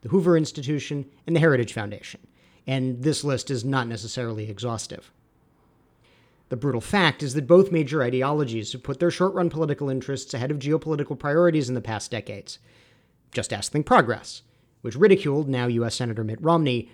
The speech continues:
for correctly identifying Russia as the United States' number one geopolitical foe during the twenty twelve election, when acknowledging that fact would have been inconvenient to President Barack Obama's re-election.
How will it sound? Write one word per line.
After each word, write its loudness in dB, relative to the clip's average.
for -4
correctly 2
identifying -2
Russia -6
as -2
the -4
United 0
States' -2
number 6
one 4
geopolitical 0
foe -2
during -2
the -2
twenty -2
twelve -4
election, -2
when -8
acknowledging 6
that -4
fact -10
would 0
have -2
been 2
inconvenient -2
to -4
President -8
Barack -4
Obama's -6
re-election. -10